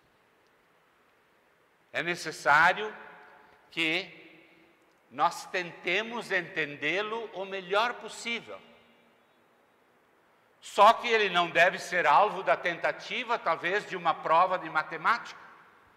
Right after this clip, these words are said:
na nossa razão. Entretanto, nós devemos crescer no seu conhecimento e certamente nós entenderemos melhor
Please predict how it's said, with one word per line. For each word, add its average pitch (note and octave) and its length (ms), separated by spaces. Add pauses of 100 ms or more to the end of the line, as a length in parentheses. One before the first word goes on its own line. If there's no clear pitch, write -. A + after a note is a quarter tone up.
(580)
na A2+ 100
nossa G#2+ 300
razão. F2+ 360 (3250)
Entretanto, C#3+ 840 (560)
nós A#2 240
devemos A2 600
crescer C3+ 720
no F2 100
seu G2 220
conhecimento G#2 880 (960)
e C#3+ 120
certamente F#3 1040
nós E3 260
entenderemos E3 840
melhor D#3 720